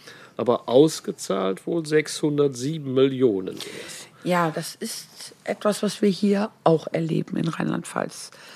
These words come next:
Speaker 2: Ähm, das läuft sehr zäh. Also die Leute können,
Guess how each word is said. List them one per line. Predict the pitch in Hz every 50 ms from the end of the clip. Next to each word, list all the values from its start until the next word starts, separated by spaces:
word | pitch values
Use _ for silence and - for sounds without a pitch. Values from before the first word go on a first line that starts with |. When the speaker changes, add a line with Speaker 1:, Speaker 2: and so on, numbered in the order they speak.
| - - - -
Speaker 2:
Ähm, | 185 185 185 185 185 185 185 185 - - _ _ _ _ _ _ _ _ -
das | 147 147 - 160 170 165 - -
läuft | 202 202 208 226 247 226 - - -
sehr | - 170 165 196 208 208 214 214 220 233 - - -
zäh. | - - - 139 131 - - -
Also | - 180 175
die | 175 190
Leute | 202 208 220 247 240 - 233
können, | - - - 202 196 208 208 208 208